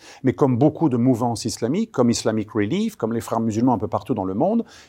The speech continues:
ils ont une activité charitable. Parce qu'un islamiste qui n'est pas que djihadiste, hein, en général, il a, il a une énorme dimension sociale pour conquérir les cœurs, les esprits,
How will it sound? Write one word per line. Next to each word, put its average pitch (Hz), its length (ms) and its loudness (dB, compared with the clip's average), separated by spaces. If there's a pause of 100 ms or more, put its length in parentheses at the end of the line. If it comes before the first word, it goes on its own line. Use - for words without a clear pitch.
ils 123 240 2
ont 190 80 4
une 156 100 0
activité 123 640 -2
charitable. 135 640 2 (280)
Parce 113 180 0
qu'un 131 480 2
islamiste 151 640 2
qui 120 100 -4
n'est 107 100 -2
pas 107 320 -6
que 135 160 0
djihadiste, 110 580 -4
hein, 131 180 0
en 123 40 -2
général, 120 360 0
il 127 100 4
a, 117 120 6
il 127 100 0
a - 20 4
une 117 240 -2
énorme 147 540 4
dimension 131 500 0
sociale 135 480 0 (240)
pour 113 220 0
conquérir 107 440 0
les 95 120 -2
cœurs, 147 340 4
les 98 220 -4
esprits, 143 420 -4